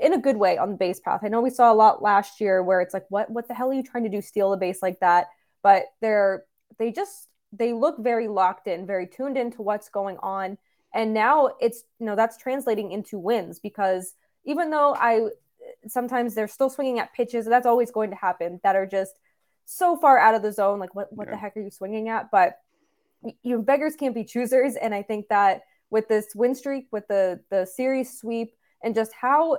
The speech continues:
Speaker 1: everyone looks at the plate. I mean, you have people drawing walks. Like I said, you're, they're just taking advantage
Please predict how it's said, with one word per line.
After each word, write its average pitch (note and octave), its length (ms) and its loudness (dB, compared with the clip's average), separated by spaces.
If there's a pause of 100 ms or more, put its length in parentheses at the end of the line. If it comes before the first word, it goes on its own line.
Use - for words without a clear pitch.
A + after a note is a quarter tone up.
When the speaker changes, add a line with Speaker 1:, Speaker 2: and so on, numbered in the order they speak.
Speaker 1:
everyone C4 320 0
looks A3+ 200 -4
at A3 140 -4
the G3 80 -8
plate. F3 320 -6
I - 60 -12
mean, G3 160 -8
you G3 80 -8
have G3 260 0
people A3 240 -4
drawing F#3+ 300 2
walks. C4 400 4
Like G3+ 120 -4
I F#3 100 -2
said, G#3+ 220 -2
you're, G3 120 -2
they're A3 140 0
just - 260 -4
taking D4 320 -6
advantage F#3 560 -4